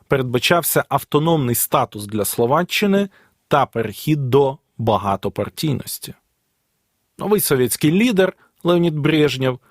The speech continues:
спочатку дав можливість чехословацьким комуністам самостійно вирішити проблему Дубчика.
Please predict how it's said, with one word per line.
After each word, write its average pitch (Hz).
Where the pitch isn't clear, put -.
спочатку 269
дав 156
можливість 233
чехословацьким 175
комуністам 185
самостійно 123
вирішити 180
проблему 110
Дубчика. -